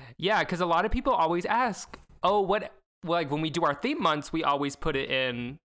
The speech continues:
the feed, like, what, like, episodes we're watching so we can watch along with us. So if you join the Patreon, you'll know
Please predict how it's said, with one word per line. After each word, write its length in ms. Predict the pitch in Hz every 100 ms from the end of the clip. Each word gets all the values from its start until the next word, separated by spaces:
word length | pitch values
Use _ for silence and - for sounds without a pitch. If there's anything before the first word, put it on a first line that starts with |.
| - _ - _ _ -
the 120 | 151
feed, 340 | - 147 139
like, 260 | 135 120 117 - - 131 120
what, 300 | 135 131 123
like, 220 | 127 127 123
episodes 300 | - 123 123
we're 60 |
watching 180 | 120 120
so 100 | 135
we 100 | 123
can 120 | 123
watch 180 | 117 117
along 220 | 117 113
with 100 | 139
us. 220 | 233 240 - - - -
So 380 | - 233 262 226
if 180 | 160 180
you 60 |
join 160 | 165 165
the 80 | 175
Patreon, 640 | 269 294 240 208 190 165
you'll 160 | 196 214
know 600 | 202 262 226 170 156